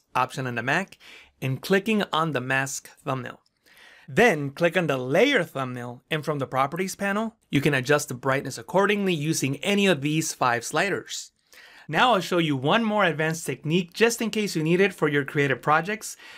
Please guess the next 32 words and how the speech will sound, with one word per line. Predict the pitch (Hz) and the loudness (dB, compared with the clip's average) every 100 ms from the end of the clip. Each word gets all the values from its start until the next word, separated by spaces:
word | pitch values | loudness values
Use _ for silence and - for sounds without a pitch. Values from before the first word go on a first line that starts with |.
| - - | -4 2
This | 196 - | 2 2
technique | 233 - 185 196 170 | -2 2 2 2 2
will | |
help | 147 165 165 | 2 2 2
you | 151 | 0
with | 139 | 2
a | 131 | 0
lot | 135 165 220 208 | 2 4 6 4
more | 175 196 185 | 4 4 4
than | 143 | 0
changing | 139 156 135 127 | 0 0 0 -2
colors | 160 208 202 175 | 0 2 0 0
in | 160 | -6
Photoshop. | 147 131 123 - - - - _ - - - - _ | -4 -6 -4 -8 -10 -14 -20 _ -20 -18 -18 -20 _
If | 151 160 | 2 2
you | |
go | 185 269 | 4 2
into | 269 170 | 2 0
Window, | 135 143 156 208 262 _ _ _ _ _ _ | 0 0 2 2 0 _ _ _ _ _ _
Arrange, | 139 135 135 165 214 214 - - _ - | -2 0 0 -2 -2 -6 -12 -16 _ -4
and | 147 135 | -4 -2
select | - 135 156 165 - _ - | -2 0 0 -2 -10 _ 0
New | 156 | 4
Window | 160 165 147 | 4 4 0
four | 127 - 139 208 269 _ _ _ _ - | -2 2 4 2 0 _ _ _ _ -6
and | 139 | -4
the | 135 | -4
name | 131 143 170 170 | -2 0 0 0
of | 143 131 | -4 -4
your | 127 | -2
open | 131 131 123 | -2 -2 0
document, | 127 131 190 240 277 | 0 0 -4 -4 -8